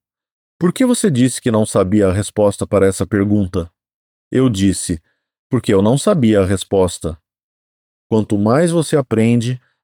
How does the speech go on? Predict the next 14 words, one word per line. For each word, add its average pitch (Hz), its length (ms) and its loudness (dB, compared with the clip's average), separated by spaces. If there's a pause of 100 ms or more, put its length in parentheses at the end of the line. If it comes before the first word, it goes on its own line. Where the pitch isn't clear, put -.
mais 127 340 0
percebe 123 640 0
o 123 60 0
quanto 117 420 0
não 127 160 0
sabe 90 540 0 (320)
e 110 80 -2
mais 107 320 2
disposto 127 680 -2
fica 117 360 0
a 117 200 0
admitir 117 500 0
sua 120 160 0
ignorância. 113 760 0